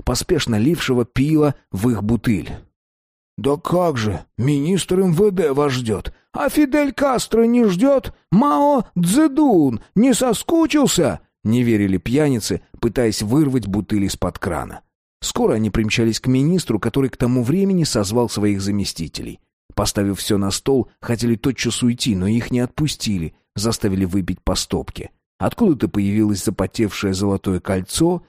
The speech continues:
сыр, огурцы, помидоры. Хинкали, чтобы не склеивались,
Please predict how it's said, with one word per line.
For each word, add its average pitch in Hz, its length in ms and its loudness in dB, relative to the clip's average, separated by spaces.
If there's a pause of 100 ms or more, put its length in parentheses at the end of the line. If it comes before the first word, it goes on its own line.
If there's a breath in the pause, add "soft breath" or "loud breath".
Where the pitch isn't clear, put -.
(120)
сыр, 220 460 -2
огурцы, 113 580 -2
помидоры. 120 640 0 (320)
Хинкали, 131 680 0
чтобы 104 460 0
не 113 140 2
склеивались, 87 720 -2